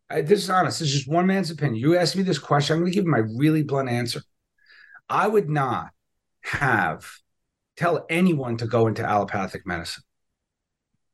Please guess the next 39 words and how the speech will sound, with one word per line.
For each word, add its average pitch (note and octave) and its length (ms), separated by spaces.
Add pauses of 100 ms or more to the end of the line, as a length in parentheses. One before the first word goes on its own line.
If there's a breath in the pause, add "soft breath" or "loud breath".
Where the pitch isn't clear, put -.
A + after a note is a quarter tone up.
(400 loud breath)
I G3+ 140
think G3 180
you F3 100
can D#3 120
have D#3 160
a C#3 60
brilliant C#3 480
career. B2 240
You A2+ 140
can B2 120
be A#2 100
very B2+ 240
happy. A#2 480 (300 loud breath)
I F#3 140
can't G#3+ 380
honestly D3 540
tell G#2+ 200
you F2+ 100
to D2+ 60
do E2+ 140
that, D2 180
'cause A#2 180
if - 160
I E3 80
told A#3+ 300
you G#3 80
to D#3 40
do E3+ 160
that, B2+ 200
I'd A#2+ 140
have C#3+ 160
to C#3 100
tell C#3+ 240
you, A#2+ 340 (1500 loud breath)
I, - 180
I D#3+ 100
mean, D#3+ 200
I D#3+ 60
can't, - 400